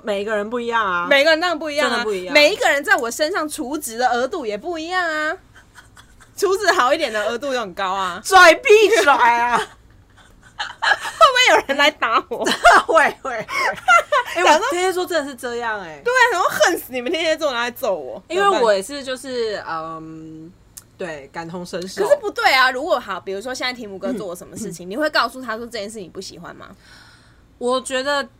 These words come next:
Speaker 1: 经营爱情跟，因为有一天可能我们会结婚，就是我已经把他认定成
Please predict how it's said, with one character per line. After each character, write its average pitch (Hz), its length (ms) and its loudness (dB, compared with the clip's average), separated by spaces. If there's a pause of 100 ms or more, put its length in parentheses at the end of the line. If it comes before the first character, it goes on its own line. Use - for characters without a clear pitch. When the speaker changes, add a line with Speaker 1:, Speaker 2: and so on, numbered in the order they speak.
Speaker 1:
经 285 260 -10
营 220 220 -8
爱 226 180 -2
情 180 280 -10
跟， 208 600 -8 (360)
因 294 80 -8
为 339 80 -2
有 220 120 -2
一 202 40 -6
天 240 160 -8
可 226 100 -8
能 170 100 -10
我 147 60 -12
们 151 120 -14
会 196 140 -10
结 147 240 -12
婚， 175 160 -14
就 262 120 -10
是 359 80 -2
我 214 180 0
已 185 40 -6
经 233 160 -8
把 202 120 -4
他 196 120 -2
认 214 220 -6
定 202 200 -6
成 147 340 -14